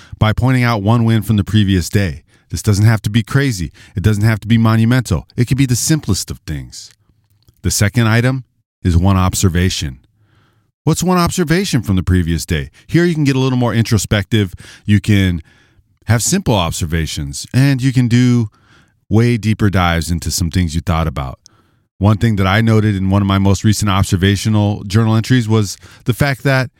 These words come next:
even when I just touch on the projects I'm working on a little bit, it helps me feel like I've accomplished something. And this actually motivates me to do it more the next day. So whether your day gets away from you and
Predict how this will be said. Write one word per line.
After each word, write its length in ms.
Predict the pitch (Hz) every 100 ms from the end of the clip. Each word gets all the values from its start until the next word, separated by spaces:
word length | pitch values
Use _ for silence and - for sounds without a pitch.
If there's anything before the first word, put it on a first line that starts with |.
| _ -
even 260 | 190 190 196
when 120 | 185
I 100 | 170
just 240 | 156 139 -
touch 260 | - 170 170
on 120 | 156
the 80 | 143
projects 420 | 139 135 131 -
I'm 140 | 131
working 340 | 123 117 120 113
on 300 | 110 107 101 _ _
a 60 | 127
little 320 | 117 127 127
bit, 320 | 95 87 73 _ _ _ _ _ -
it 120 | 120
helps 260 | 123 135 135
me 80 |
feel 300 | 123 - 147
like 180 | 127 110
I've 140 | 107 92
accomplished 580 | - 120 127 107 85
something. 420 | - 76 - 69 - _ - -
And 220 | 113 98
this 340 | 156 180 - - _ _ _ -
actually 340 | 135 139 143
motivates 500 | 117 120 120 117 110
me 140 | 120 113
to 100 | 101
do 240 | 98 117
it 60 | 95
more 300 | 104 107 95
the 100 | 95
next 360 | 101 104 -
day. 360 | 104 98 76 - - -
So 160 | - 123
whether 240 | 135 135
your 160 | 127 110
day 240 | 123 131
gets 180 | 123 -
away 240 | 101 113
from 240 | 120 110 98
you 260 | 98 98 - - -
and 380 | - 104 98 90